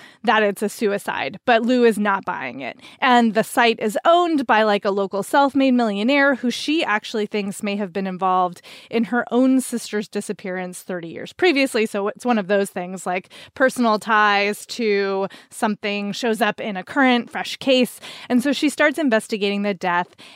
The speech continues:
And it is, like, definitely heavy, but also, as everybody keeps telling me, the main character is really irreverent and kind of snarky. So there is a sense of humor to this.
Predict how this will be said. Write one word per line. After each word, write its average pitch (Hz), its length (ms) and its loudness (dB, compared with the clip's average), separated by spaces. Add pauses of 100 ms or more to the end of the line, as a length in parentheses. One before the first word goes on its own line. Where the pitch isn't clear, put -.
(140)
And 233 640 2 (160)
it 269 280 2
is, 226 640 2 (320)
like, 226 300 2
definitely 320 640 2
heavy, 226 400 0
but 240 280 2
also, 233 600 4
as 214 240 0
everybody 220 340 -2
keeps - 200 -10
telling 285 300 2
me, 208 240 -2 (400)
the 247 220 4
main 226 220 2
character 415 260 2
is - 140 -4
really 240 420 2
irreverent 226 720 0
and 226 100 0
kind 233 260 2
of 214 80 0
snarky. 262 720 -2
So 294 140 -4
there 247 180 2 (100)
is 262 380 2
a 233 80 -2
sense - 320 -4
of 202 140 -4
humor 190 420 -6
to 311 160 -6
this. 349 360 -4